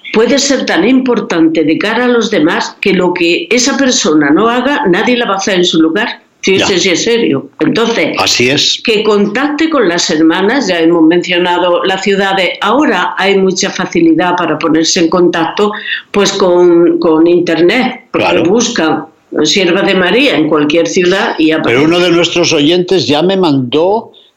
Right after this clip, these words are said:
Speaker 2: la foto de algunas casas, no sé si será la de Oxnard,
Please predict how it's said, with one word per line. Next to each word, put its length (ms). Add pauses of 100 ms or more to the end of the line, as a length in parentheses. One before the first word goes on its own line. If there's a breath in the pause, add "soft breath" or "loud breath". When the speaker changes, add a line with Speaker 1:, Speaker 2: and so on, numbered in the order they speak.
Speaker 2:
la 460 (160)
foto 380
de 80
algunas 460
casas, 480
no 100
sé 140
si 160
será 240
la 100
de 140
Oxnard, 420